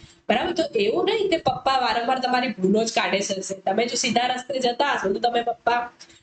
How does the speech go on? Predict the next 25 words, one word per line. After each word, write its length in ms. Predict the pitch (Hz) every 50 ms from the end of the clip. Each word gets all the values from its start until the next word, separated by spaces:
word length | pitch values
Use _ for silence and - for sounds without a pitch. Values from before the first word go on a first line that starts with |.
| _ _ _ _
તમને 320 | 240 233 240 247 302 339 339
કંઈ 240 | - 269 254 247
નહીં 200 | 247 220 175 -
કહે, 100 | - - - _ _ _ _ _ _ _
બરાબર? 280 | 214 220 294 381 392 392
તો 200 | 339 339 320 - -
આને 240 | 220 214 214 - 294
તમે 280 | - 311 294 294 294 285
ધંધા 340 | - 208 196 196 220 247
સાથે 260 | 262 - 277 269 277 277
રિલેટ 340 | 262 247 247 240 247 247
કરી 180 | - 254 254 269
શકો 300 | - - 233 - 214 202
છો 140 | 196 180 - - - - - - - _ _
કે 120 | - 285 -
તમારો 400 | 254 240 240 247 262 294 302 302
જે 120 | - 311
અંકુશનો 600 | - - 233 220 - 294 302 285 - 302 320 294
હેતુ 280 | 247 233 208 - - 277
શું 160 | - - 311
છે? 200 | - - 294 285
તમારા 380 | - 254 233 233 240 254 269 294
કર્મચારીઓને 800 | 294 - 220 214 220 247 247 269 254 262 262 285 - 302 302
રોકવાનો 640 | 233 180 180 180 190 190 190 254 277 302 320 320 339
નથી, 380 | 359 381 381 320 - - -